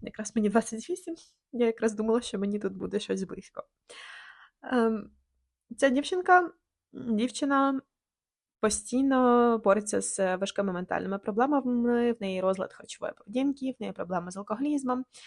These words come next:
з алкоголем, алкоголізм. М, вона ніяк не може знайти та собі місця в цьому світі, вона намагається його знайти на роботі,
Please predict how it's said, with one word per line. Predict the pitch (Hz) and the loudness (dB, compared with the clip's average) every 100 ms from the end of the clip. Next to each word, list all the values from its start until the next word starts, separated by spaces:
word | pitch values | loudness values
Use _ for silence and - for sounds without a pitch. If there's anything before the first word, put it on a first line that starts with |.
| - - _ | -20 -20 _
з | 196 | -2
алкоголем, | 196 202 294 302 294 285 | 0 4 6 6 4 -2
алкоголізм. | 196 175 208 269 269 - 220 | -10 -6 -2 -2 -2 -4 -4
М, | 214 202 196 190 185 180 | 0 0 -2 -4 -6 -6
вона | 190 240 | -2 2
ніяк | 233 220 226 | 4 2 0
не | |
може | 220 214 | -2 0
знайти | 208 202 214 | -2 -4 -6
та | 208 | -6
собі | - 185 190 | -10 -6 0
місця | 208 208 214 - | 2 2 -2 -12
в | |
цьому | - 175 | -12 -10
світі, | 190 - 269 302 262 | -8 -2 -2 0 -2
вона | 202 190 | -2 0
намагається | 190 196 185 - 180 | -2 0 -2 -2 -6
його | 185 | -4
знайти | 175 175 - 269 320 - - - - | -6 -6 0 0 0 -8 -20 -20 -10
на | 202 180 | -2 0
роботі, | 180 175 226 339 349 285 277 | 0 0 2 2 2 0 0